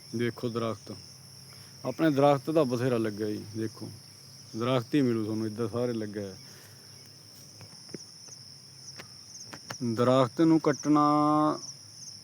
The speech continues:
ਤਾਂ ਚਲੋ ਆਪਾਂ ਕਈ ਵਾਰੀ ਸਾਂਗ ਦਿੰਦੇ ਆ ਨਾ, ਕੋਈ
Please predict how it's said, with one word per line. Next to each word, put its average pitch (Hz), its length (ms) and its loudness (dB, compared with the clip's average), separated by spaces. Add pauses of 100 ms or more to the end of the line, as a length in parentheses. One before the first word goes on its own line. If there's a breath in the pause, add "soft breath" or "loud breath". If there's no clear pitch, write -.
(180)
ਤਾਂ 143 120 2
ਚਲੋ 143 240 6
ਆਪਾਂ 143 260 4
ਕਈ 151 160 4
ਵਾਰੀ 143 260 4
ਸਾਂਗ 127 380 0
ਦਿੰਦੇ 127 240 4
ਆ 123 100 2
ਨਾ, 131 200 0
ਕੋਈ 123 160 -4